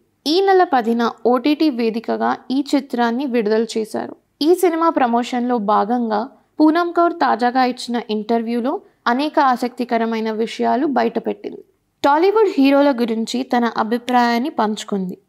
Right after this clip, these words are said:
చిన్నతనంలోనే తనకు సినీ రంగం నుంచి అవకాశాలు వచ్చినా కుటుంబ సభ్యులకు ఇష్టం లేక వాటిని వదిలేసుకున్నానని తెలిపింది. అనుకోకుండా తాను సినిమాలోకి వచ్చినట్లు గుర్తు చేసుకుంది. చేసిన కొన్ని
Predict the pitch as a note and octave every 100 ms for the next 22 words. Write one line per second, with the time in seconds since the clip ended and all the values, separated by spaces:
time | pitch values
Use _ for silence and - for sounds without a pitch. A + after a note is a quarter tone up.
0 | - - D#4 F4+ F#4 F#4 F4+ C#4+ A#3 G#3+
1 | A3+ A3 A#3 A3+ A#3+ - A#3 C4 C4+ C4
2 | C4 B3+ B3 A#3+ B3+ G3 G3 G3 A3 A#3
3 | A3+ A#3 F#3+ - - A3 A3+ C4+ _ -
4 | C4+ D4+ D#4+ E4+ C#4+ B3 C4 C4 F#4+ -
5 | G#3 - A#3 A#3+ A3+ G#3 B3 A#3+ G#3 G3
6 | G#3 G3+ G3 G3+ A3 A3 - A3 G#3 G3+
7 | G3+ C4+ - G#3+ G3 G3 F3+ F3+ - _
8 | C4 D#4+ G4 G4+ F#4+ F#4 G4 F4+ C#4+ C4+
9 | C#4 A3+ A#3 B3+ B3+ B3+ B3+ G#3+ G#3 -
10 | A3+ G#3+ - C4 A#3+ - A3+ A3 G3 -
11 | - F#3+ F#3+ _ - D4 D#4+ E4 G4+ G4
12 | C4 C4